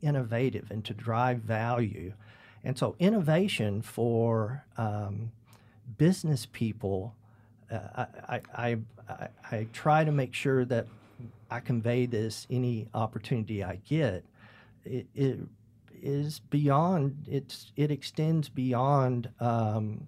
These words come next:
the product development. And I think that's important. You want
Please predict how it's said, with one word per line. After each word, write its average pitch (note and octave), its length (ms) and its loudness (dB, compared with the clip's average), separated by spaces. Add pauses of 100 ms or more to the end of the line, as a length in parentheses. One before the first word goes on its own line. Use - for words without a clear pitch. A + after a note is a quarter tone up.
(140)
the A#2 300 -2 (220)
product B2 440 2
development. G#2 640 -4 (440)
And A#2+ 120 0
I B2+ 60 2
think B2+ 220 -2
that's A2+ 280 -2
important. G2+ 480 -6
You A#2+ 160 -2
want D3 260 2